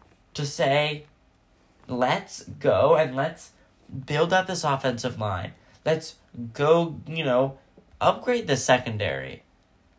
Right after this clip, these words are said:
Let's add, let's add more depth to this team." And now, I'm not sure how much cap space the Washington football team had before. I knew it was, I knew it was, you know,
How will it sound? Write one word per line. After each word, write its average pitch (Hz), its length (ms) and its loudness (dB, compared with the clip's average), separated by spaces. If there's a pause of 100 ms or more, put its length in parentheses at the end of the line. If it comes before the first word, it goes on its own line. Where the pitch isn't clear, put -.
(400)
Let's 147 140 -2
add, - 320 -6
let's 143 220 -8
add 139 300 0
more 175 120 0
depth 143 460 -4
to 139 80 -10
this 117 200 -2
team." 98 420 -6 (520)
And 131 380 2 (240)
now, 190 600 0 (440)
I'm 151 180 0
not 190 220 0
sure 170 300 0
how 147 180 -2
much 147 500 -2 (960)
cap 143 300 -4
space 135 440 -2 (140)
the - 60 -8
Washington 143 400 4
football 123 220 6
team 127 180 -4
had 123 140 0
before. 117 240 2
I 117 120 4
knew 131 120 2
it - 20 2
was, 123 280 -4
I 127 100 6
knew 160 240 0
it 170 60 0
was, 143 220 0
you 139 120 -4
know, 107 200 -2